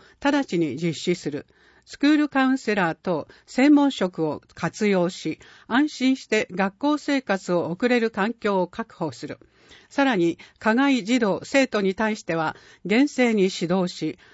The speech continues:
犯罪行為に該当する可能性がある場合には、警察とも連携し、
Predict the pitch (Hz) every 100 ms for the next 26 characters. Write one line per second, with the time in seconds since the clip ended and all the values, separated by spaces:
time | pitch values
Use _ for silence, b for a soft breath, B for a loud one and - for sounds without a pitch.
0 | b - 247 294 277 262 - 254 202 170
1 | 156 175 240 - 220 220 185 190 - 190
2 | 233 233 220 208 196 185 208 175 147 170
3 | 185 170 160 135 - B B B - 285
4 | 294 269 269 - 220 156 175 214 196 185
5 | - 160